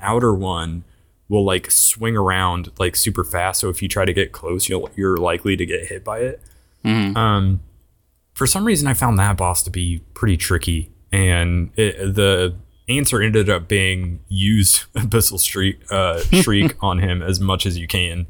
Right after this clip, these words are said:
Speaker 1: to, like, destroy him quickly and not have to, you know, play around with trying to hit him with nail very much. And so that
Speaker 2: Did you
Speaker 1: ended up being how I beat him.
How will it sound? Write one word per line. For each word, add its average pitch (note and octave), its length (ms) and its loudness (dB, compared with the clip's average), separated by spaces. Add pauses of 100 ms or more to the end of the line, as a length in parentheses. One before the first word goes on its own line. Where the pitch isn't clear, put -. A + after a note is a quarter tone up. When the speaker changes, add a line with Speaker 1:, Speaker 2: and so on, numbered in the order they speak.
(420)
Speaker 1:
to, G2+ 100 -4
like, F2 400 -2 (180)
destroy F#2 460 -2
him F#2 220 -2
quickly G#2 640 2
and F#2+ 220 2
not F2 340 0
have F2 240 -6
to, E2+ 300 -4 (540)
you F2+ 140 -10
know, D#2+ 240 -14 (480)
play F2+ 220 -2
around F2 320 0
with - 260 -4
trying F#2 240 -2
to D#2 80 0
hit F2+ 140 0
him F2 80 0
with F2 160 -2
nail D#2+ 520 -4
very G2 260 0
much. A#2 340 -2 (680)
And A2+ 180 0
so A#2+ 200 4
that A#2 180 4
Speaker 2:
Did - 40 0
you A#2+ 40 2 (120)
Speaker 1:
ended G2+ 100 6
up G2 160 0
being F#2+ 240 0
how F#2 180 -2
I D#2+ 80 -2
beat F2 260 -4
him. F2+ 100 4